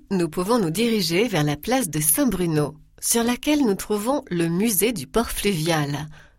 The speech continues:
un bon exemple de l'importance de l'Èbre dans l'histoire de Saragosse depuis ses origines. À l'époque romaine, le fleuve était navigable de la ville de Tertosa, l'actuelle Tortosa,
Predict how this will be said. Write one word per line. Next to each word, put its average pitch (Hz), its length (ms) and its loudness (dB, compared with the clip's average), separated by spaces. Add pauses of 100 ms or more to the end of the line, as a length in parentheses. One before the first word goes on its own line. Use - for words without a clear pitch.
(120)
un 180 140 2
bon 190 220 2
exemple 160 500 -2
de 151 140 0
l'importance 165 580 -2
de 165 80 0
l'Èbre 160 460 0 (100)
dans 170 100 2
l'histoire 170 440 -2
de 147 80 -2
Saragosse 175 880 0
depuis 220 340 -2
ses 185 240 0
origines. 151 640 -2 (1080)
À 175 80 -4
l'époque 175 320 0
romaine, 226 560 2 (320)
le 202 160 2
fleuve 302 340 -2
était 208 220 2
navigable 160 720 0 (260)
de 185 80 2
la 208 160 2
ville 208 260 -2
de 147 120 -2
Tertosa, 180 800 -2 (260)
l'actuelle 151 480 -4
Tortosa, 233 640 -2